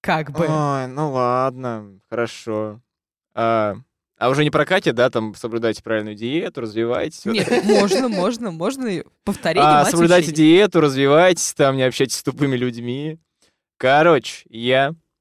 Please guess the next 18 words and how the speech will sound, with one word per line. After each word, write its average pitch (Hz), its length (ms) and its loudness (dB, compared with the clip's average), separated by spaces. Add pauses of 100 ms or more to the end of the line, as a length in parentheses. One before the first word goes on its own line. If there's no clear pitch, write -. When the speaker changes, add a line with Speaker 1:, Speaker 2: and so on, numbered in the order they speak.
(160)
Speaker 2:
Вот, 131 300 0
что - 160 0
я 151 80 4
всем 143 180 -2
рекомендую. 139 720 2 (1120)
Во-первых, 143 400 4
связывать 135 380 2
предложения 135 500 2
нормально, 120 400 2
не 113 140 -6
так, 110 160 0
как 349 160 -2
я, 403 140 0
это 381 200 -6
во-первых. 117 500 -2 (2000)
А 110 160 0
во-вторых, 127 480 0
во-вторых, 123 460 0